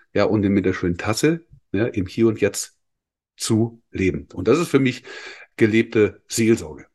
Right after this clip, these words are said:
Ja, und manchmal, da müssen einfach auch Menschen wie du,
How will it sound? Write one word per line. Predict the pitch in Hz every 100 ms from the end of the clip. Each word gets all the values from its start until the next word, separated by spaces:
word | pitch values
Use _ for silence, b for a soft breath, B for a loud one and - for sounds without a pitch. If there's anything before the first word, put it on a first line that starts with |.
| _ 87
Ja, | 110
und | - 95
manchmal, | 98 135 - 160 175 185 _ _ _ -
da | 104
müssen | 113 113
einfach | 98 104 95 92
auch | 95 95 - _ _ _ -
Menschen | 98 110 135 101
wie |
du, | 92 107 131